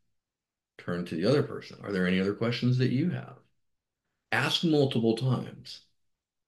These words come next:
Then you can go into the other agents. This is round three.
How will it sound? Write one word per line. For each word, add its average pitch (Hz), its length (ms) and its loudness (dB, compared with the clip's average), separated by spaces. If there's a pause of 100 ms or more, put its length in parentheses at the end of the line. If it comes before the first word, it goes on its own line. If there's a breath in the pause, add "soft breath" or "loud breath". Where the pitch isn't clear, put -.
(1120)
Then 90 120 -4
you 101 120 0
can 139 160 0
go 135 160 10
into 143 180 2
the 156 160 4
other 151 300 6
agents. 117 420 0
This 90 160 -6
is 95 160 -6
round 117 320 2
three. 117 460 -2